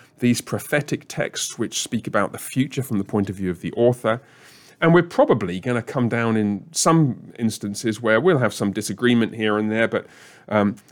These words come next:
at a certain point we will, um, think, "Yeah, these texts refer to events in the past,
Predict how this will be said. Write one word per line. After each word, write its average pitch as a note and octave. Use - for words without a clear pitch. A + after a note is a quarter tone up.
at B2+
a B2
certain D3+
point A#2+
we B2
will, A2
um, G2
think, G#2+
"Yeah, A2+
these F3+
texts -
refer A2+
to G#2+
events G2
in G2
the F2+
past, -